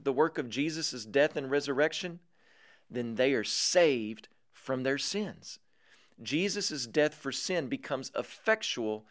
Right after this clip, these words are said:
for them. They will not face the eternal consequences of their sins. Those sins were judged and punished in Jesus Christ.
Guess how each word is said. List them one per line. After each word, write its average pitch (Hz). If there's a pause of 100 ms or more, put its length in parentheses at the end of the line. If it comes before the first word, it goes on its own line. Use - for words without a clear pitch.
(120)
for -
them. 107 (640)
They 135
will 165
not 156
face 107
the 101
eternal 101
consequences 98
of 87
their 80
sins. - (440)
Those 101
sins 127
were 123
judged 131 (320)
and 104
punished - (320)
in 113
Jesus 117
Christ. -